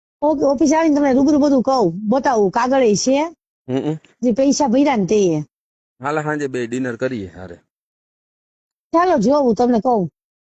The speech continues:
Speaker 2: હમ, અને તેજસ જોશી કેટલા લાખ?
Speaker 1: સાત.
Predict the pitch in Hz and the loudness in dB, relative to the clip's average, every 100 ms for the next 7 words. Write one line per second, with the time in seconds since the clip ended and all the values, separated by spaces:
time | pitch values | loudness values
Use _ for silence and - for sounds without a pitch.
0 | _ _ 110 107 104 104 113 113 117 113 | _ _ -8 -6 -6 -8 -4 -2 -2 -2
1 | 113 113 110 139 143 113 135 143 - 117 | -2 -4 -4 -4 -6 -4 -4 -4 -4 -4
2 | 135 156 156 170 - - _ _ _ _ | -4 -2 -4 -6 -8 -20 _ _ _ _
3 | _ _ _ _ - 254 196 | _ _ _ _ -4 -2 -2